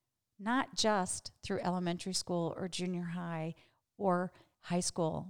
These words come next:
but college and post-grad, all the way into adulting, that some things can't be fixed. They can only be carried. God has given you the privilege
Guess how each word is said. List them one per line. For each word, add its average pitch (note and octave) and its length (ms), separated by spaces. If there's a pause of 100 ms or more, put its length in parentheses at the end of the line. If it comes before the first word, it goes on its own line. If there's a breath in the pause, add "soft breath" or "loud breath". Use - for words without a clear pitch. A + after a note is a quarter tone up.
but A#3+ 180
college G3 680
and - 180
post-grad, G3 920 (120)
all A3 340
the G#3+ 120
way G3 180
into F#3 400
adulting, E3 760 (1500)
that F#3 160
some A3 400
things F3+ 380
can't - 320
be E3 120
fixed. - 760 (500)
They F3+ 140
can E3 200
only D3+ 240
be D#3 160
carried. C3+ 560 (2500 loud breath)
God F#3+ 200
has G#3 160
given F#3 340
you F3 80
the E3 80
privilege - 800